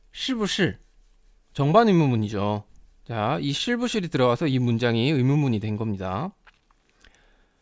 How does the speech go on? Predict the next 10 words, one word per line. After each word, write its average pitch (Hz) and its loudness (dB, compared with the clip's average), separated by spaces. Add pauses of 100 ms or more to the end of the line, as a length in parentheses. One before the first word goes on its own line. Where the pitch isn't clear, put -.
(400)
그럼 147 -2
요거는 151 2
나중에 117 -2
어차피 139 -6
의문문을 139 2
나타낸 120 -4
거니까 120 -6 (340)
빼-, 196 -2 (140)
빼놓고 165 -4 (300)
"还跟着." 151 0